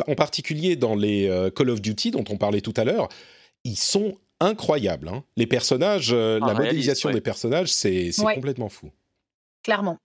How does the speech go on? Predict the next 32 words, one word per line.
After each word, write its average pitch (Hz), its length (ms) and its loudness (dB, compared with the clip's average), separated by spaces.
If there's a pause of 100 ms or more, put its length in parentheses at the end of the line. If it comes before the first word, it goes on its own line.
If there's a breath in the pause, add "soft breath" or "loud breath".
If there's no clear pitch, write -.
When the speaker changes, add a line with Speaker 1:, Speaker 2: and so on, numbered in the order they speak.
(640)
Speaker 3:
Dans 185 100 2
les 180 100 0
cinématiques 214 580 -4
et 208 100 0
tout 247 120 -10
aussi, 240 360 -4
euh, 175 300 0
c'était, 170 440 -8
euh, 160 160 -4
c'était 165 260 -12
Speaker 1:
Ouais. 160 60 -6
Speaker 3:
impressionnant. 165 480 -6 (160)
Speaker 1:
C'est 101 240 0
une, 98 160 0
euh, 95 160 2
showcase 139 640 0
next-gen, 110 480 0
clairement. 95 400 -4 (680 loud breath)
Euh, 175 600 2 (360)
justement, 269 400 2
puisqu'on 202 300 0
parle 196 200 2
de 160 80 2
série 185 440 2
X, - 220 -2 (160)
on 147 80 2
parlait 139 380 2
de 113 140 2
rupture, 143 640 0
euh, 107 100 4
niveau 110 300 0
PlayStation. 131 640 2